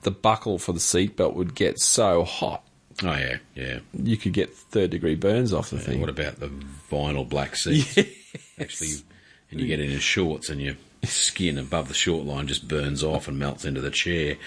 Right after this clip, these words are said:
Speaker 2: Um, no, no, it's just, let's move along. But people who, uh, it's a bit like people with houses with black tiled roofs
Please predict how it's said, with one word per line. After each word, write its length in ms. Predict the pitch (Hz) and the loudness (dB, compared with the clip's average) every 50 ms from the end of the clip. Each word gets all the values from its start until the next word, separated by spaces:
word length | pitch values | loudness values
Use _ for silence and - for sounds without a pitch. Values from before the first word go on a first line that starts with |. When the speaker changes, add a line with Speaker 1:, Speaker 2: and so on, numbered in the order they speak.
| - - - - - - - | -14 -12 -12 -14 -14 -14 -4
Speaker 2:
Um, 440 | - 101 101 101 104 104 101 98 - - - - - - _ _ | 0 2 4 6 6 4 4 2 0 -4 -12 -18 -20 -20 _ _
no, 120 | 170 170 143 | 2 4 6
no, 140 | 110 101 113 | 6 6 4
it's 100 | - - | 4 2
just, 180 | 185 143 - - - - _ - - - - - | 0 0 0 -6 -16 -20 _ -20 -20 -20 -20 -12
let's 180 | 82 92 - - | -10 -10 -8 -4
move 180 | 87 82 78 69 | -2 -2 0 0
along. 300 | 76 85 92 90 80 73 | 2 2 2 2 2 0
But 240 | 69 92 87 78 - - - - - - - - - - - _ _ _ _ _ _ _ - - | 0 0 0 0 -2 -6 -16 -20 -20 -20 -20 -20 -20 -20 -20 _ _ _ _ _ _ _ -20 -2
people 320 | - 160 202 208 - 202 | 0 0 0 2 2 4
who, 680 | 190 185 180 165 156 151 147 147 143 135 131 123 120 120 117 - - - - - - - _ _ _ _ _ _ _ - - | 4 6 6 8 8 8 8 8 8 8 6 4 2 0 -4 -10 -16 -20 -20 -20 -20 -20 _ _ _ _ _ _ _ -18 -16
uh, 220 | 73 - - - - - - 107 | -16 -10 -10 -10 -10 -10 -4 -4
it's 160 | 123 135 - | -4 0 0
a 40 | 180 | 0
bit 140 | 190 247 294 | 2 4 4
like 220 | 302 302 277 285 | 4 4 4 4
people 260 | - 226 214 202 196 | 2 2 2 2 2
with 180 | 180 170 156 131 | 2 2 2 2
houses 480 | 147 151 156 160 156 139 123 110 104 - | 2 4 4 4 4 4 2 2 0 2
with 200 | 110 101 92 92 | 0 0 0 0
black 400 | - 98 101 101 107 107 - - - | 2 2 2 2 2 -2 -6 -10 -10
tiled 460 | - - 104 101 98 95 95 92 85 | -4 0 2 2 4 4 2 2 2
roofs 600 | 85 85 85 85 78 71 69 67 65 - - - | 2 2 4 4 4 2 0 -2 -2 -6 -8 -8